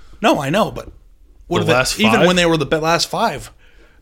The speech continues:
Speaker 2: The la-
Speaker 1: w-, was the, was the peak
Speaker 2: Antonio's last three years, he's twenty-seven and twenty-four.
Speaker 1: No, I'm saying Penn State's last three or four years, which is the golden era of modern-day Penn State football, was not better than Michigan State's golden era that happened six years ago.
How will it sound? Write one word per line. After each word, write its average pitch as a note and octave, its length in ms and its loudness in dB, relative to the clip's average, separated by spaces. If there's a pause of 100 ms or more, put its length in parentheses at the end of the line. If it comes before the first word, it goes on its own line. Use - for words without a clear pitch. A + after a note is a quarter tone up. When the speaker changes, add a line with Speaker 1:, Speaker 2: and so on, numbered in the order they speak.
Speaker 2:
The B2 60 -10
la- D3+ 180 -2
Speaker 1:
w-, - 220 -10
was F3 160 4
the, F#3 80 2
was D#3+ 260 -4
the F3 80 -2
peak D3+ 260 0
Speaker 2:
Antonio's E3+ 380 -2
last D3 520 -8
three C3+ 420 -4
years, D3+ 400 -6
he's G#2+ 180 -10
twenty-seven B2 640 -2
and G#2 140 2
twenty-four. A#2 540 -4
Speaker 1:
No, F3+ 120 2
I'm D3 100 2
saying D3 500 0
Penn A#3 220 0
State's - 380 -4
last C#3+ 400 -2
three C#3+ 380 -2
or D3 100 2
four D3 300 0
years, A2+ 500 -2 (460)
which D3+ 160 2
is C3+ 100 2
the A#2+ 240 0 (460)
golden F3 340 4
era C#3 240 4
of A#2 460 -8
modern-day C3 520 0
Penn A#2+ 220 -8
State A2+ 240 -4
football, G#2+ 560 -10 (400)
was C3+ 180 -2
not D3 220 2
better C#3+ 220 2
than A2+ 100 -4
Michigan B2+ 320 -4
State's F3 280 0
golden A2+ 260 -2
era B2 160 0
that B2 100 -2
happened C3 300 -2
six - 240 -2
years E3 180 -4
ago. - 260 -14